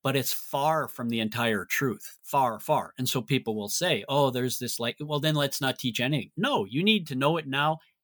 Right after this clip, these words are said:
and more. So you learn the standard art history, and then that's only European and American, and where are the women, and where are the black people,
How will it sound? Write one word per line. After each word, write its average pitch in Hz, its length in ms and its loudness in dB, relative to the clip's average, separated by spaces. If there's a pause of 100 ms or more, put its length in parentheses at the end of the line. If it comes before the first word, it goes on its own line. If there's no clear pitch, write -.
(140)
and 120 380 0
more. 120 460 0 (380)
So - 120 -4
you 143 180 2
learn 160 340 0
the 127 200 2
standard 131 500 0
art 117 200 2
history, 190 560 -2
and 135 180 2
then 127 160 4
that's 135 240 2
only 175 200 2
European 123 520 0
and 110 100 0
American, 117 440 0
and 110 240 -2
where 139 200 2
are 123 80 -2
the 113 120 -6
women, 165 400 0 (200)
and 131 120 -6
where 135 180 4
are 131 60 0
the 123 100 -4
black 127 340 0
people, 127 320 -6